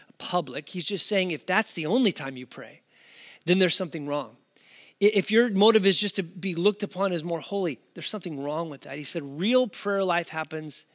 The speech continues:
in the secret place. And I, and on that point, I just wanna say this. You know, I hope and pray that the only time, that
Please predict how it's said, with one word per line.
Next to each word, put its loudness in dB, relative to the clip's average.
in -10
the -8
secret -6
place. -14
And -2
I, -2
and -4
on 4
that 6
point, 0
I 4
just -4
wanna -6
say -8
this. -6
You -2
know, 0
I -6
hope 2
and 0
pray -6
that 0
the -2
only 0
time, -6
that -6